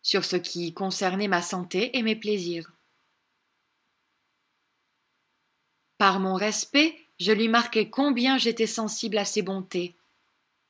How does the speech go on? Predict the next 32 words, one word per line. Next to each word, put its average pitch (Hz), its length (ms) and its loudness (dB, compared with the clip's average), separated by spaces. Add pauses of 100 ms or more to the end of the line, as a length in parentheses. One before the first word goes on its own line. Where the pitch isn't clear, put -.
(760)
J'avais 202 280 2
pour 240 220 0
elle 269 180 4
les 185 100 -2
mêmes 269 240 2
égards 226 580 4
et 202 100 4
les 196 140 4
mêmes 262 280 4
empressements 240 580 0
que 214 140 0
j'eusse 254 320 2
pour 214 180 -6
ma 214 140 0
mère, 180 380 2 (300)
et 175 80 0
la 165 140 2
reconnaissance 220 760 -2
m'inspirait 247 680 0
en 247 100 0
sa 185 180 0
faveur 220 520 2
des 190 100 2
sentiments 208 680 -2
aussi 233 400 0
tendres. 170 520 -6 (2000)
Pendant 170 240 -4
quelque 185 360 -2
temps, 254 360 -2 (460)
elle 214 180 0
parut 240 220 2
satisfaite. 254 840 -2